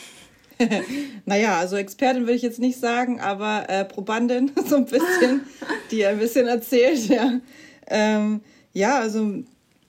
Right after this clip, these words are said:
Speaker 1: das ist so, bei vielen Frauen, die ein Baby ko-, bekommen, haben die ja diese Heultage oder Babyblues nennt man das. Und das ist aber die harmlose Variante, die auch nach ein paar Tagen wieder vorbeigeht. Das heißt, man ist da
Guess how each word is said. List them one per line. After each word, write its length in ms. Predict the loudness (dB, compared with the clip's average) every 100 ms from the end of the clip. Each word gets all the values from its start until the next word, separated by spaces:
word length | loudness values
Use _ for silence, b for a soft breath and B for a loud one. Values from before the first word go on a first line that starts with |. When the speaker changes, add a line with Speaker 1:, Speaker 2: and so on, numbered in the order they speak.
| _
Speaker 1:
das 180 | -6 -4
ist 200 | -4 -4
so, 420 | -4 -2 0 0
bei 140 | -2 -6
vielen 300 | -2 0 0
Frauen, 480 | -2 -4 0 0 -2
die 320 | -4 -4 -2
ein 180 | -4 -4
Baby 300 | -4 -6 -6
ko-, 180 | -6 -8
bekommen, 600 | -8 -8 -4 0 2 0 -4 B B B B B
haben 360 | -6 -2 0 0
die 120 | 0
ja 100 | -2
diese 280 | -2 -4 -2
Heultage 720 | 0 0 -2 -6 -6 -6 -6
oder 220 | -6 -4
Babyblues 680 | -4 -4 -4 -8 -10 -10 -10
nennt 160 | -10
man 160 | -8 -8
das. 320 | -8 -12 -14
Und 180 | -16 -10
das 180 | -8 -8
ist 200 | -10 -6
aber 380 | -4 -4 -4 -8 B B B B -12
die 120 | -8
harmlose 540 | -2 0 2 2 0 0
Variante, 480 | 0 0 0 0 -2
die 160 | -2
auch 100 | -2
nach 160 | -6 -6
ein 80 | -6
paar 180 | -6
Tagen 300 | -6 -4 -4 -4
wieder 160 | -4
vorbeigeht. 720 | -6 -8 -6 -2 -2 -4 -8
Das 200 | -10 -6
heißt, 280 | -6 -6 -6
man 140 | -8
ist 180 | -8 -6
da 240 | -4 -4